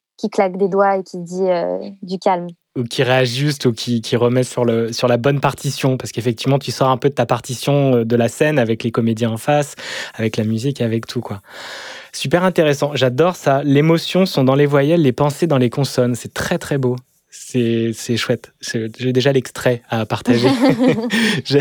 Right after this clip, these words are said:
Speaker 1: Euh, et, et ça rejoint d'ailleurs, finalement, quand on disait que la voix, c'est très intime, c'est que quand on va dans des voyelles longues, on se rend compte qu'on est dans, souvent dans des bruits très animaux, très instinctifs, très primitifs. Ça nous connecte à beaucoup de choses. Ça nous connecte à la naissance,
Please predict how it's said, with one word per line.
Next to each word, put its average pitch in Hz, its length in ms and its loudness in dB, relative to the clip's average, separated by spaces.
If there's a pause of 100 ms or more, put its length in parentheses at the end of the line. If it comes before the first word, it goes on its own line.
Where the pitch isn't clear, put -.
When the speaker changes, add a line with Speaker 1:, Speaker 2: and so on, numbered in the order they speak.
(720)
Speaker 1:
Euh, 202 540 2
et, 240 260 4
et 247 60 4
ça 247 160 2
rejoint 247 300 2
d'ailleurs, 277 340 4
finalement, 247 560 2
quand 233 140 0
on - 20 2
disait 220 180 2
que 233 80 -2
la 226 100 4
voix, 247 160 2
c'est 247 160 -2
très 214 240 0
intime, 233 460 2 (560)
c'est - 160 0
que 240 100 6
quand 302 220 2
on - 20 2
va 294 160 2
dans 247 140 0
des 233 140 4
voyelles 220 440 4
longues, 220 460 2 (380)
on 247 80 2
se - 100 -2
rend 247 140 4
compte 302 220 0
qu'on 240 180 2
est 226 80 6
dans, 214 200 2
souvent 262 320 2
dans 269 120 2
des 233 140 4
bruits 208 180 0
très 277 280 2
animaux, 262 540 4 (260)
très 277 280 2
instinctifs, 254 800 0 (280)
très 269 200 0
primitifs. 254 840 0 (280)
Ça 240 160 0
nous 247 120 4
connecte 254 360 0
à 233 60 4
beaucoup 277 240 0
de 254 60 -2
choses. 226 180 2
Ça 214 120 0
nous 214 120 2
connecte 226 360 0
à 220 60 4
la 208 140 4
naissance, 233 680 0